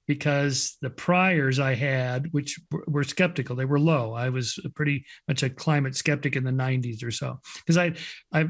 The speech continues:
I'm old enough to remember when I was in college, there was a lot of the doomsaying, the kind of Paul Ehrlich population bomb. "We're all going to hell. It's all gonna fall apart. The rainforest is gonna be gone by nineteen eighty-four." And none of this happened. So by the nineties, I'm thinking, "You know what? I've heard this stuff before." And, uh,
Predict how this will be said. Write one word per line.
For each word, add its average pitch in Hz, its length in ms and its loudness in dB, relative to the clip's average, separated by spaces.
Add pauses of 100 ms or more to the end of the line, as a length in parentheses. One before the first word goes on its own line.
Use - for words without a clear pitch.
(140)
I'm 151 340 -2
old 190 220 4
enough 180 200 4
to 170 100 2
remember 160 400 4
when 143 100 0
I 143 80 2
was 135 100 0
in 131 120 -2
college, 139 580 0
there 139 120 -4
was 135 160 -2
a 139 60 0
lot 147 200 2
of 143 80 0
the 135 100 0
doomsaying, 131 640 0
the 123 120 -8
kind 139 180 0
of 127 80 -4
Paul 147 280 0
Ehrlich 139 440 -2
population 135 580 -2
bomb. 139 360 -8 (340)
"We're 135 120 2
all 135 140 4
going 139 280 2
to 135 100 0
hell. 139 240 2
It's 135 160 -2
all 139 180 0
gonna 139 220 0
fall 139 260 -2
apart. 139 440 -2 (360)
The 139 60 2
rainforest 143 580 2
is 135 100 -4
gonna 147 200 0
be 139 100 -2
gone 143 300 2
by 143 140 2
nineteen 143 420 -2
eighty-four." 143 540 -2
And 160 260 0
none 214 160 2
of 220 80 0
this 202 160 0
happened. 202 400 -4 (760)
So 151 220 2
by 156 140 2
the 151 80 2
nineties, 196 400 4
I'm 165 100 2
thinking, 175 240 -2
"You 196 80 0
know 196 140 0
what? 190 160 2
I've 170 100 -2
heard 175 160 -2
this 156 220 -2
stuff - 280 -2
before." 139 600 -2
And, 131 320 -4
uh, 127 140 0